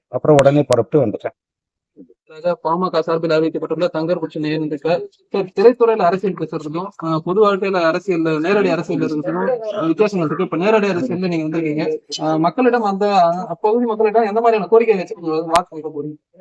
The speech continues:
Speaker 1: கோரிக்கை எல்லாம் இல்லைங்க, மக்களுடைய கோரிக்கை ஏற்கனவே இருக்கு, அது தீர்க்கப்படல. அதனாலதான்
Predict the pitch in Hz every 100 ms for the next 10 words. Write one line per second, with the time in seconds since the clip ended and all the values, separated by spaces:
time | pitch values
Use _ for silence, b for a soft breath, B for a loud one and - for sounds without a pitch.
0 | 185 175 208 214 196 156 120 _ _ _
1 | 170 208 208 - _ - 190 208 196 185
2 | 156 139 104 98 160 139 120 - 202 185
3 | 175 165 160 180 156 165 165 160 135 180
4 | 170 160 165 160 123 113 92 - _ _
5 | - 131 160 175 190 208